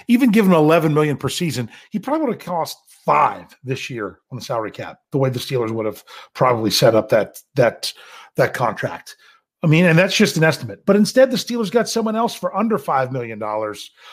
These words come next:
uh, salary cap hit this year, and that is that they signed one Patrick Peterson. Thirty-two years old,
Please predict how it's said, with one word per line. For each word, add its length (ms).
uh, 280
salary 360
cap 280
hit 200
this 240
year, 300
and 180
that 140
is 160
that 140
they 100
signed 460
one 260
Patrick 400
Peterson. 500
Thirty-two 520
years 320
old, 340